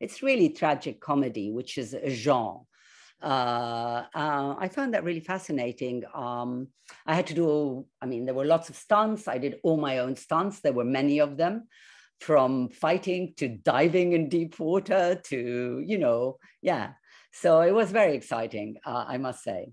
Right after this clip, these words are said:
yeah, to, to, to, to feel and to hopefully give back to something that I would really like to touch, and if you are, you know, up for it. Eh,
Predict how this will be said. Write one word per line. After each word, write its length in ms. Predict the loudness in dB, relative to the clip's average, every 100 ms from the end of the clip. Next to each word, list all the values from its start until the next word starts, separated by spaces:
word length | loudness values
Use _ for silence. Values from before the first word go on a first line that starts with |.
| _
yeah, 200 | -6 -6 -10 -20 -20 -6
to, 260 | -2 -2 -2
to, 340 | 0 2 0
to, 340 | -2 0 0 -4 -14 _
to 100 | -2 -2 -2
feel 500 | -2 4 4 4 2 -4 _ _ _ -8
and 180 | -6 -6
to 60 |
hopefully 500 | -2 2 2 2 0
give 560 | 0 0 0 0 -10 -4
back 400 | 0 2 0 -4
to 80 | -10
something 440 | -6 -6 0 0
that 140 | 2 0
I 80 |
would 220 | 0 -2 0
really 300 | 2 2 2
like 260 | 0 -2
to 140 | -8 -8
touch, 360 | -4 -4 -4 -6
and 200 | -4 -4
if 320 | -6 -6 -2
you 220 | 0 0
are, 400 | -2 -4 -4 -6 -10 -4
you 100 | -4
know, 100 | 0
up 220 | -2 0
for 260 | 0 0
it. 300 | 2 -2 -4 -4
Eh, 160 | -4